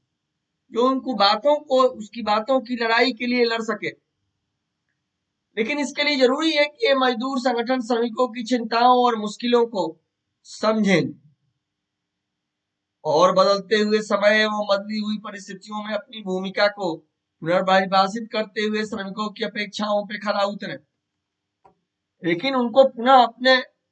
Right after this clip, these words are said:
पुनर्परिभाषित करना पड़ेगा उन्हें कि कौन से मुद्दे उठाए जाने चाहिए।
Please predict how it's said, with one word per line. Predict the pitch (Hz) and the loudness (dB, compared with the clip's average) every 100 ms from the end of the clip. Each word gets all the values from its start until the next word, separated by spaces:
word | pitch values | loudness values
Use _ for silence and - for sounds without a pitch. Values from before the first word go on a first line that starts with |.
| _ _ _ _ | _ _ _ _
पुनर्परिभाषित | 214 247 226 233 208 196 214 302 - | -4 -2 0 -2 2 2 2 -2 2
करना | 269 269 262 | 2 6 4
पड़ेगा | 254 233 226 208 | 6 4 4 2
उन्हें | 190 165 156 | 2 -4 -6
कि | _ _ _ _ _ _ _ _ _ _ _ _ 185 214 220 214 - | _ _ _ _ _ _ _ _ _ _ _ _ -4 -2 -2 -6 -4
कौन | 208 262 311 | 4 4 4
से | 285 | -2
मुद्दे | 269 254 226 | -2 0 6
उठाए | 254 233 240 220 | 6 6 2 4
जाने | 220 208 | 2 0
चाहिए। | 202 196 170 151 127 | 0 2 2 -2 -10